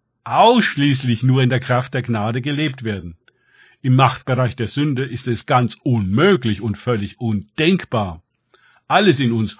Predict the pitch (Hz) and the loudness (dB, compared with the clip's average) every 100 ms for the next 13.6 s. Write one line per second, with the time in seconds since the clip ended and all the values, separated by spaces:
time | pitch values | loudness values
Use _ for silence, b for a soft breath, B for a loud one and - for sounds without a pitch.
0 | b - - 131 147 170 - 127 120 101 | b -10 -2 2 4 2 -2 -4 -4 -6
1 | 110 117 107 113 107 131 170 - _ _ | -4 -2 -2 -4 -2 -2 -2 -6 _ _
2 | - 117 113 110 123 - 160 185 - 110 | -2 2 2 2 0 4 4 4 0 -4
3 | 92 - _ _ _ _ _ _ _ _ | -6 -14 _ _ _ _ _ _ _ _
4 | _ _ 98 92 98 107 117 160 190 - | _ _ -8 -8 -6 -4 -2 -2 -4 -6
5 | _ - 135 107 87 _ _ _ - 95 | _ -6 -2 -2 -4 _ _ _ -12 -8
6 | 104 151 143 107 85 - _ _ _ _ | -6 -4 -4 -4 -8 -12 _ _ _ _
7 | _ _ _ _ - 139 185 170 196 151 | _ _ _ _ -4 2 2 2 -2 -4
8 | - 120 104 104 95 85 80 - 117 120 | -6 -6 -4 -4 -6 -8 -14 -6 -2 -2
9 | 139 120 110 - 131 127 131 147 143 107 | -2 -4 -6 -2 0 0 -2 -4 -4 -6
10 | 107 135 135 120 110 120 131 135 135 120 | -6 -6 -4 -2 0 0 0 0 -4 -6
11 | - 160 165 147 147 - - 120 160 - | -2 -2 0 -2 -6 -10 -6 -2 -2 -2
12 | 135 131 113 117 - - 127 151 143 156 | -2 0 2 0 -2 -4 -2 -2 -4 -2
13 | 151 156 131 104 92 | 0 0 -2 -4 -6